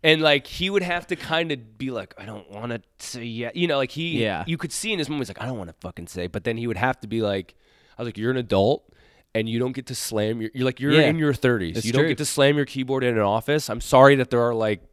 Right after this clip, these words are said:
Speaker 1: norms, but I'm not playing that shit."
Speaker 2: Right.
Speaker 1: And, uh, eventually Ed and Tristan got fired.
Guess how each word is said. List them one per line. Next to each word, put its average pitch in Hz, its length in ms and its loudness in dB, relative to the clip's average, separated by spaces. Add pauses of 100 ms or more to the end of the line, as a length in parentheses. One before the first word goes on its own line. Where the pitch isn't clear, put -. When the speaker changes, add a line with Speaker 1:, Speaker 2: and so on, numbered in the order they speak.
(140)
Speaker 1:
norms, 117 520 -2
but 101 300 -4 (640)
I'm 127 120 2
not 113 160 0
playing 104 340 -4
that 78 180 -6
shit." 87 380 -10
Speaker 2:
Right. 95 360 0 (320)
Speaker 1:
And, 104 360 -12
uh, 95 300 -10 (680)
eventually 170 420 -2
Ed 156 160 4
and 143 100 -4
Tristan 139 320 -4
got 110 160 0
fired. 95 520 0